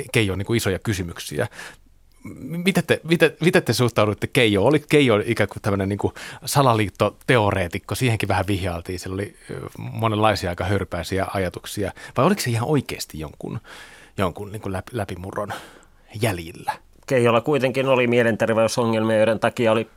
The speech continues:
Speaker 2: palannut maitojunalla isosta kaupungista takaisin, takaisin äitinsä ja isänsä lähelle. Vai oliko ne isovanhempia?
Speaker 1: Isovanhempia,
Speaker 2: Market-,
Speaker 1: joo.
Speaker 2: isovanhempiensa lähelle, joo.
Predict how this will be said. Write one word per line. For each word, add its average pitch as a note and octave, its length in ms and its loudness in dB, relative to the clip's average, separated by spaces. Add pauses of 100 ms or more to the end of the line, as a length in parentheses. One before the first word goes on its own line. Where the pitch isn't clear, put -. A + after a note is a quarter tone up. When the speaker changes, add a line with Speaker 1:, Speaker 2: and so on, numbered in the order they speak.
(360)
Speaker 2:
palannut A2+ 420 4
maitojunalla A2 600 2
isosta A#2+ 400 0
kaupungista F#2 720 -2 (1000)
takaisin, G2+ 580 0 (720)
takaisin G#2+ 420 0
äitinsä G#2 360 0
ja G#2 120 2
isänsä F2+ 400 -2
lähelle. F2+ 340 -4 (280)
Vai G2+ 60 0
oliko G#2 120 0
ne G#2 100 0
isovanhempia? E2+ 720 -6
Speaker 1:
Isovanhempia, F2 460 -4
Speaker 2:
Market-, A#2 80 0
Speaker 1:
joo. A#2 100 4
Speaker 2:
isovanhempiensa F2 640 -4
lähelle, E2+ 260 -8
joo. F#2 340 -4